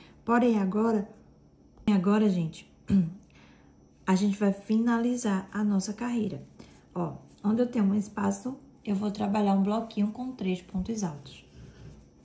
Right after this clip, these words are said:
Tá vendo? Dois e três. Duas correntinhas.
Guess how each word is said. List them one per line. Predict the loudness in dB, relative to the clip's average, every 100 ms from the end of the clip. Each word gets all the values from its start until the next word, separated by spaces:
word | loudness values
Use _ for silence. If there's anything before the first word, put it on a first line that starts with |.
| _
Tá | -16 -10
vendo? | -4 -4 -4 -12 -20 -20 -14
Dois | -8 -6 -4 -4 -6 -10 -16 -20 -20 -8
e | -8
três. | -8 -12 -10 -12 -18 -20 -20 -20 -10
Duas | 0 4 4 2
correntinhas. | 2 4 4 -2 -8 -6 -4 -4 -6 -12